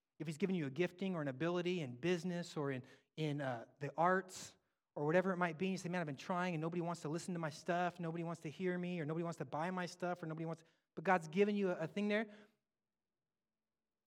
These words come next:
Well, maybe you've only sown twenty-five, and then twenty-five, and then twenty-five. Don't give up because it's the next twenty-five where that thing is gonna grow.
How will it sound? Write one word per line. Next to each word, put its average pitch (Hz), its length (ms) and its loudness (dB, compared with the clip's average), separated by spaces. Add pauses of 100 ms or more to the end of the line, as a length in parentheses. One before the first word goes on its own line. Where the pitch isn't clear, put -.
Well, 214 180 -2
maybe 208 220 -2
you've 214 120 0
only 190 240 0
sown 190 340 -2
twenty-five, 180 680 -4 (100)
and 156 80 -8
then 139 120 -4
twenty-five, 175 640 -2 (100)
and 160 100 -8
then 147 100 -6
twenty-five. 170 640 -2 (300)
Don't 196 240 4
give 185 160 2
up 214 220 2
because 175 260 -4
it's 175 120 -8
the 208 80 2
next 196 200 2
twenty-five 208 560 0
where 180 120 8
that 180 180 4
thing 202 180 0
is 170 140 -4
gonna 185 160 0
grow. 208 340 4